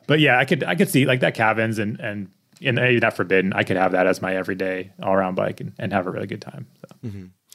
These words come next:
Speaker 2: I think for me, I, I was a big fan of the P-Train. I'm hoping to get the aluminum version of the P-Train. But no, I think for how I ride, I probably would not. No, I definitely would not reach for a high pivot bike. So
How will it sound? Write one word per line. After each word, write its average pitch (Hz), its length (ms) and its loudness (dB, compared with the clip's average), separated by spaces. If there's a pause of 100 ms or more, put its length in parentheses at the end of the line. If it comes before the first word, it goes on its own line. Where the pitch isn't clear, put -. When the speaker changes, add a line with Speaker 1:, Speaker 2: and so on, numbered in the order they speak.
(540)
Speaker 2:
I 127 60 -4
think 160 180 2 (100)
for - 280 -2
me, 147 160 6
I, 143 160 4 (160)
I 120 80 4
was 131 160 2
a - 20 -2
big 127 160 2
fan 123 220 2
of 110 80 2
the 101 40 -6
P-Train. 160 640 2
I'm 101 140 0
hoping 123 220 0
to 117 40 2
get 107 300 4 (120)
the 101 120 0
aluminum 117 400 2
version 151 320 0
of 143 80 0
the 147 60 -2
P-Train. 180 540 2 (600)
But 117 140 2
no, 95 420 4
I 110 100 0
think 117 180 2
for 110 440 6
how 107 540 4 (100)
I 104 160 4
ride, 139 560 2 (260)
I 101 1040 2 (100)
probably 117 500 2
would 110 180 2
not. 123 340 -2
No, 170 100 4
I 135 120 4
definitely 147 420 2
would 104 160 2
not 95 340 -2
reach 107 220 0
for 104 200 2
a 98 80 4
high 101 140 2
pivot 110 280 -2
bike. 202 320 -2 (240)
So 104 260 -2